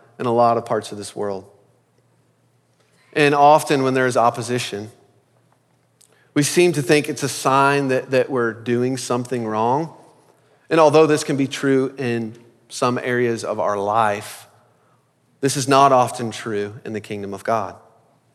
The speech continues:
What does Jesus, what does he tell us in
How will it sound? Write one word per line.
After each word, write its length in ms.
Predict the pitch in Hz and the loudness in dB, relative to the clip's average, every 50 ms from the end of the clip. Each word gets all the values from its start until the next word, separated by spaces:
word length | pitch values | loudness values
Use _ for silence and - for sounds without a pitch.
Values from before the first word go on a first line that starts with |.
| _ _ _ _ _ _ _ _ _ _ _ _ _ - | _ _ _ _ _ _ _ _ _ _ _ _ _ 2
What 140 | 139 151 | 2 4
does 120 | 147 143 143 | 4 2 0
Jesus, 460 | - 156 147 131 135 131 120 123 - | 0 0 0 2 0 -2 -2 -2 -2
what 100 | 135 139 | 0 0
does 80 | 143 143 | 2 0
he 100 | 151 143 | -2 -2
tell 240 | - 151 143 135 | 2 4 6 6
us 200 | 127 123 120 - | 6 4 2 -2
in 200 | 131 120 120 107 | -4 -4 -4 -6